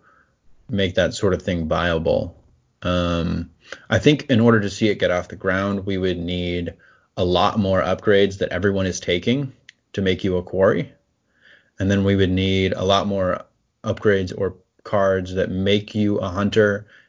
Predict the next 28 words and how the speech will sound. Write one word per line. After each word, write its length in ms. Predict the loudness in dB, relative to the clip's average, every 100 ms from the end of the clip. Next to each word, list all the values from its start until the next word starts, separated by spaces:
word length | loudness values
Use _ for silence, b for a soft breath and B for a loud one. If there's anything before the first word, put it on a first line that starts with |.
| b _ -2
give 200 | 0 2
you 220 | 0 0
a 100 | -2
buff 540 | 0 -2 -2 -8 -18 -20 _
that 240 | -4 -4 0
works 260 | -2 -2
all 160 | 0 2
the 100 | 0
time, 440 | -2 -2 0 0
and 160 | 0 0
then 100 | 2
give 140 | 2 0
you 140 | 0
an 80 | -2
additional 560 | -2 -2 -4 -4 -2
buff 420 | 0 -2 -4 -12 -20 _
against 380 | -4 0 0 -4
quarries, 480 | -2 0 0 -2 -8 -14 -4
similar 380 | 4 6 6
to 80 | 4
the 80 | -2
Wild 320 | -4 -4 -6
Hunt 180 | -8 -8
one 140 | -8
that 100 | -6
you 140 | -2 -2
were 80 | 0
using. 360 | -4 -8 -14